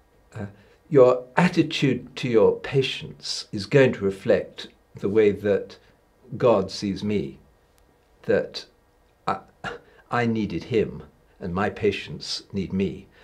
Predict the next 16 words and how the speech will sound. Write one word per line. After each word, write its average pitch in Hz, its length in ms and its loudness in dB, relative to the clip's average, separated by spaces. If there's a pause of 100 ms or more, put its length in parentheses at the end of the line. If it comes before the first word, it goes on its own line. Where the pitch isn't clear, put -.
So - 140 -4
I've - 280 0
got 95 220 2
to 101 80 -12
show 104 220 2
the 90 160 -4
same 104 640 4 (140)
sort 95 200 -4
of 80 120 -16
grace 101 440 -2
and 76 160 -12
kindness 95 720 -6 (480)
to 101 120 -6
them 104 440 2
to 110 160 -4
reflect - 720 -2